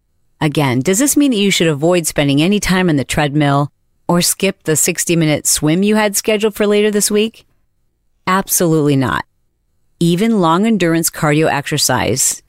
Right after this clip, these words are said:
is of benefit to your body as long as it's in moderation. And the way to make sure this happens is by listening to your body and making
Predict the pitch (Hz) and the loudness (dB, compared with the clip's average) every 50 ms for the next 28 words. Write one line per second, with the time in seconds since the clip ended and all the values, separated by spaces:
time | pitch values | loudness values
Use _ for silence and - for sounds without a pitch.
0 | _ - 156 160 160 151 - - 170 165 156 143 147 165 180 208 226 214 - - | _ 0 0 2 2 0 0 -2 -2 -2 -2 -2 0 0 0 2 0 0 0 -2
1 | - - - 147 143 135 135 127 120 123 69 69 - 143 _ - _ _ _ _ | -4 -2 0 -2 -2 0 0 -2 -2 -2 -4 -6 -8 -10 _ -20 _ _ _ _
2 | _ _ - - 165 156 160 170 170 185 220 262 311 339 330 - 320 285 - 269 | _ _ -6 -4 -2 0 0 2 2 2 4 4 4 4 4 2 0 0 0 0
3 | 254 220 196 180 170 170 165 160 143 139 139 139 - - - - - - 151 _ | 2 2 2 2 2 2 2 2 2 2 2 0 0 -2 -4 -6 -8 -12 -14 _
4 | _ _ _ _ _ _ _ - - 208 226 226 220 208 214 220 254 262 269 214 | _ _ _ _ _ _ _ -4 -2 0 0 2 2 2 2 2 2 2 2 2
5 | 180 165 - - - 170 160 160 143 147 151 139 - 170 196 240 - - 151 147 | 0 0 -2 0 0 2 2 2 0 0 0 0 0 0 0 -2 0 -2 -2 0
6 | 143 175 180 165 196 196 185 175 185 202 214 - - 254 240 233 - 247 240 208 | 0 0 0 0 0 0 0 2 0 0 0 2 0 0 0 2 2 0 0 2
7 | 202 202 208 208 160 131 - - - 151 165 165 160 160 160 180 180 - 196 196 | 0 0 0 0 0 -2 -4 -2 0 2 2 2 2 2 0 0 -2 0 0 0
8 | 190 196 190 | 0 0 -2